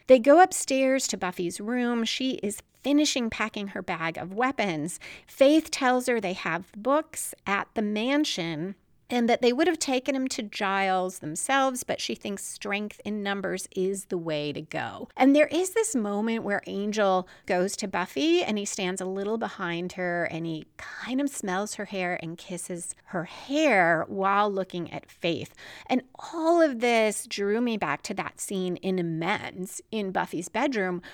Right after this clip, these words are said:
where Angel is being tormented by the First in the form of Jenny Calendar,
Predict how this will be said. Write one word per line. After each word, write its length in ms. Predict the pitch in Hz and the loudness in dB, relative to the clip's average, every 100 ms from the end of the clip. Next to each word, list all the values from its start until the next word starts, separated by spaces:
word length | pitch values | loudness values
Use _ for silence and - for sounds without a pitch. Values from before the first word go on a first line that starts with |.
| - - | -20 -8
where 640 | 190 214 196 185 180 175 - | 0 4 4 6 4 4 0
Angel 600 | 233 247 262 226 214 185 - | -4 4 4 6 4 4 4
is 240 | 196 185 | 0 0
being 560 | 185 196 190 180 175 - | -6 -4 -2 -2 -2 -4
tormented 580 | - - 240 240 208 202 | -6 -2 0 0 -2 -4
by 200 | 170 160 | -2 -4
the 120 | - | -4
First 680 | - - - 349 180 196 - | -8 -8 2 4 6 2 -4
in 140 | - 196 | -6 -6
the 60 | |
form 280 | - 190 180 | -4 -4 -4
of 100 | 170 | -6
Jenny 360 | 185 185 156 170 | -6 -6 -4 -8
Calendar, 640 | - 226 262 226 185 175 | -6 -4 -2 0 0 -2